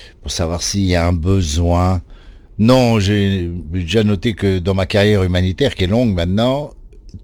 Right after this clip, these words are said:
tout est dans les rencontres. Donc c'est en novembre quatre-vingt-huit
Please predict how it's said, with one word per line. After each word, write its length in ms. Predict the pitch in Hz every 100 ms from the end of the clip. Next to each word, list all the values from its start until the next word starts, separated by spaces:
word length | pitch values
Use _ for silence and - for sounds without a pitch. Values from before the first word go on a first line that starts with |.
| -
tout 240 | - 156 147
est 80 | 101
dans 140 | 95
les 100 | 92
rencontres. 760 | 82 80 - 65 58 - - - - - -
Donc 240 | 95 87
c'est 300 | - 101 87
en 140 | 85 87
novembre 460 | 110 143 151 139
quatre-vingt-huit 960 | 107 101 - 90 76 78 104 - - -